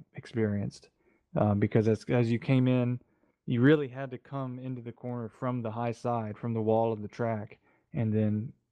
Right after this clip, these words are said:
make your apex in and come out. If you were on the low side, it, for some reason, it just scrubbed the speed right off of me. Um, so, I mean, at the end there, we were two by two, and obviously I got into an incident, um, on the last lap, or last couple of laps,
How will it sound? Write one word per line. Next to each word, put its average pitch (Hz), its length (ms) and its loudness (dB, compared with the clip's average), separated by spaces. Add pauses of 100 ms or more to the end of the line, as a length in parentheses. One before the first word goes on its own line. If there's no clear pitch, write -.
(140)
make 123 200 2
your 113 120 2
apex 117 480 0
in 117 280 0
and 107 100 -4
come 110 180 0
out. 113 280 0 (480)
If 123 220 2
you 127 120 6
were 117 360 0 (260)
on 127 120 -2
the 113 80 -2
low 143 200 2
side, 117 380 -8
it, 120 140 -12 (140)
for 131 120 -14
some 139 180 -4
reason, 131 320 -2
it 113 80 -8
just - 220 -8
scrubbed 120 440 0
the 113 100 -4
speed 123 320 2
right 110 180 2
off 113 220 0
of 107 60 -8
me. 107 300 -4 (540)
Um, 104 220 2
so, 113 160 0
I - 20 4
mean, 120 160 4
at 123 80 2
the 127 160 2
end 135 120 0
there, 127 140 0
we 127 100 0
were 127 100 0
two 139 160 -4
by 123 180 0
two, 123 400 0 (560)
and 110 100 -6
obviously 113 320 -2
I 113 60 0
got 120 160 0
into 113 220 0
an 113 80 -2
incident, 117 600 -2 (160)
um, 107 480 2
on 117 120 4
the 107 80 4
last 120 360 2
lap, 113 300 -2 (240)
or 117 100 -2
last 113 320 0 (300)
couple 147 240 4
of 113 80 -6
laps, 110 440 -12